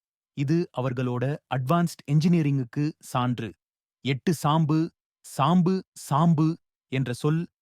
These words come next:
தமிழிலிருந்தே வந்தது. அந்த காலத்தில் மூலிகைகள் கொண்டு தலைமுடியை சுத்தமாக்க இந்தியன்ஸ் ஆரம்பிச்சாங்க. ஒன்பது,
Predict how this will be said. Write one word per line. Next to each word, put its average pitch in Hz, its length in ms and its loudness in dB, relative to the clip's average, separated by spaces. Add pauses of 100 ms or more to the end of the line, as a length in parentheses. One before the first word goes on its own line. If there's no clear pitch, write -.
(300)
தமிழிலிருந்தே 170 600 4
வந்தது. 120 420 -4 (540)
அந்த 156 280 4
காலத்தில் 185 520 0
மூலிகைகள் 165 560 2
கொண்டு 143 440 -2 (120)
தலைமுடியை 185 580 2
சுத்தமாக்க 151 760 -2 (140)
இந்தியன்ஸ் 180 400 4
ஆரம்பிச்சாங்க. 135 640 -2 (640)
ஒன்பது, 170 600 2